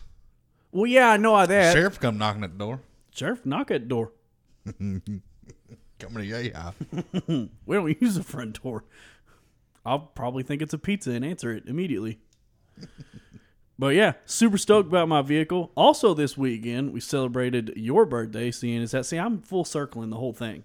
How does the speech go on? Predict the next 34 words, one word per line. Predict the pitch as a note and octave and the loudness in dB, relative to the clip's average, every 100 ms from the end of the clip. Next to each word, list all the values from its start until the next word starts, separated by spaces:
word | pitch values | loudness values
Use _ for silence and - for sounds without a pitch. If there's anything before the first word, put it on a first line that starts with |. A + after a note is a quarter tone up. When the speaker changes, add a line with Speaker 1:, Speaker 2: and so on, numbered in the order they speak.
| - | -20
Speaker 2:
I | |
see | D#3 B2+ | -14 -12
what | F2+ | -12
you're | D#2+ | -16
doing | D#2+ | -20
here. | D#2+ E2+ | -20 -8
Speaker 1:
Yeah. | C#3 A2+ - _ _ _ - | -4 -4 -6 _ _ _ -8
So | A#2+ | 0
your | D3+ | 0
birthday | F#3+ E3+ C3 B2+ | 2 0 0 -2
is | A2+ | 2
also | G3+ G#3+ C3+ | 2 2 -2
in | |
November. | A#2 A2 A2 A2 | 0 -2 -6 -6
We | A#2+ C#3 | -6 -6
celebrated, | - C#3+ B2+ B2+ B2+ B2 A2+ F2 - | -4 -2 -2 0 0 0 -4 -14 -16
Speaker 2:
Mm. | - | -8
Speaker 1:
uh, | A#2 A2 G#2 - _ - _ _ _ _ _ _ _ - | -6 -6 -10 -14 _ -20 _ _ _ _ _ _ _ -12
at, | A2+ A2 - | -10 -10 -8
uh, | A2+ A2 A2 G#2+ _ _ - | -6 -4 -4 -8 _ _ -6
is | B2+ | -2
that | E4+ | 0
a | C#4 | 0
chain? | A3+ A#3+ C4 C4 _ _ _ _ _ _ _ _ _ _ _ _ - - | 0 2 2 -2 _ _ _ _ _ _ _ _ _ _ _ _ -12 -6
Speaker 2:
Not | - C3 | 4 6
really. | A#2+ G2 | 6 2
It's, | F#2 - - | -2 -6 -8
there's, | G2+ F2+ - | -8 -10 -12
like, | F#2+ F2 | -14 -14
five | - G2 E2+ D#2+ | -12 -8 -8 -8
of | D#2+ D#2+ | -12 -12
'em. | _ _ _ | _ _ _
Speaker 1:
Okay. | B2+ B2+ A2+ | -6 -4 -6
Speaker 2:
Like, | A2+ | -8